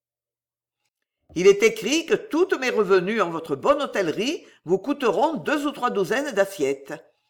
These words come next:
fit le chevalier en riant, tandis que, du coin de l'œil, il désignait les débris qui jonchaient le carreau.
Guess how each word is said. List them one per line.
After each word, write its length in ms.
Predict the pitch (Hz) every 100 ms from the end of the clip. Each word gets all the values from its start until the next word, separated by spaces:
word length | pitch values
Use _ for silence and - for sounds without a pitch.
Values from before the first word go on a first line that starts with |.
| _ _ _
fit 180 | 220
le 100 | 208
chevalier 520 | 180 185 156 151 175 196
en 140 | 139
riant, 500 | 139 139 143 214 285 _ _ _ -
tandis 360 | 220 180 175
que, 180 | - 247
du 140 | 311
coin 200 | 185 202
de 120 | 208 165
l'œil, 400 | 143 185 285 - - - -
il 160 | 165
désignait 460 | 143 254 285 214 151
les 100 | 147
débris 500 | 156 202 151 240 311
qui 160 | 190
jonchaient 400 | 143 190 185 262
le 80 | 277
carreau. 500 | - 139 127 120 -